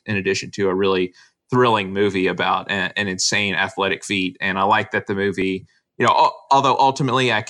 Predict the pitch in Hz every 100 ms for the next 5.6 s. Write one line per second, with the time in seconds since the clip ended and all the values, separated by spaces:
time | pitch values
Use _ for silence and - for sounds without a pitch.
0 | - 117 127 120 110 107 104 92 98 113
1 | 117 113 110 123 110 104 104 107 107 101
2 | 90 98 104 113 - 110 120 120 107 110
3 | 110 98 92 185 240 - _ _ _ 117
4 | 127 127 120 107 - 98 127 117 - -
5 | 101 98 101 98 95 92